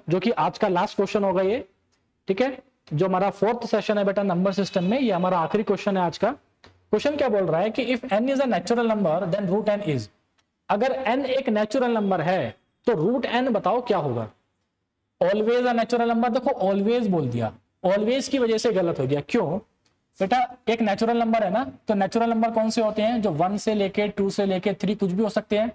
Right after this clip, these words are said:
मैंने टू ले लिया, क्या root two एक natural number है, नहीं है। लेकिन अगर मैं root four लेता तो एक natural number आ जाता,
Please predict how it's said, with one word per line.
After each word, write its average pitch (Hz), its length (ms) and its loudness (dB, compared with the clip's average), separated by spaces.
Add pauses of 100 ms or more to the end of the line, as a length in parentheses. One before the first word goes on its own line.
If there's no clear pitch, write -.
(460)
मैंने 220 200 2
टू 269 160 0
ले 208 140 2
लिया, 123 280 0 (600)
क्या 233 160 2
root 208 320 0
two 247 100 2
एक 247 140 0
natural 240 320 2
number 240 260 0
है, 190 160 -2 (360)
नहीं 190 220 0
है। 110 140 -6 (480)
लेकिन 185 360 0 (320)
अगर 208 220 2
मैं 262 180 0
root 220 260 0
four 220 240 0
लेता 226 360 0 (380)
तो 196 60 2
एक 196 140 0
natural 165 360 0
number 208 220 0
आ 196 80 2
जाता, 202 320 -2